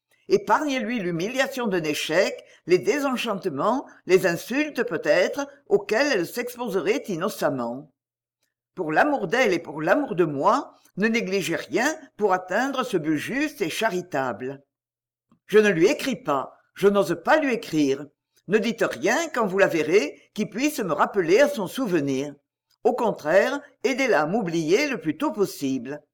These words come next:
La seule chose bonne que je puisse faire, la seule expiation que je puisse m'imposer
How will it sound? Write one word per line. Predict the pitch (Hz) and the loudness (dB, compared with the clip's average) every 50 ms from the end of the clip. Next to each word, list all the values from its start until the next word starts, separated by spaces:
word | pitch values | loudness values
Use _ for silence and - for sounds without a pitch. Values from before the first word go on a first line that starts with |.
| _ _ _ _ _ _ _ | _ _ _ _ _ _ _
La | - 185 | -2 -2
seule | - - 226 196 165 156 | 0 0 -2 0 0 -2
chose | 147 - - 285 302 285 247 | -4 -2 -2 -2 -2 -2 -2
bonne | 220 160 123 175 226 240 196 170 170 | -6 -4 0 2 2 2 0 -2 -4
que | - 180 | -6 -4
je | 151 147 | -4 -4
puisse | 160 - - 208 - - 151 | -6 -6 -6 -8 -6 -6 -8
faire, | - - 147 147 170 190 233 262 285 285 - - - _ _ | -8 -2 0 4 4 4 2 2 -4 -8 -14 -20 -20 _ _
la | 156 185 | -4 -4
seule | 180 - - 277 294 | -4 -2 -2 -2 -2
expiation | 285 277 - - 254 247 226 202 208 - 233 233 220 185 | -2 -4 -6 -10 -6 -2 0 0 0 0 -2 -4 -4 -4
que | - 165 | -4 -6
je | 143 147 160 | -6 -6 -6
puisse | 160 170 165 - | -6 -6 -8 -6
m'imposer | 156 139 160 214 262 233 - 196 170 147 117 165 202 247 277 - | -6 -4 -2 -4 -4 -2 -2 -2 -2 -2 2 0 2 2 0 -6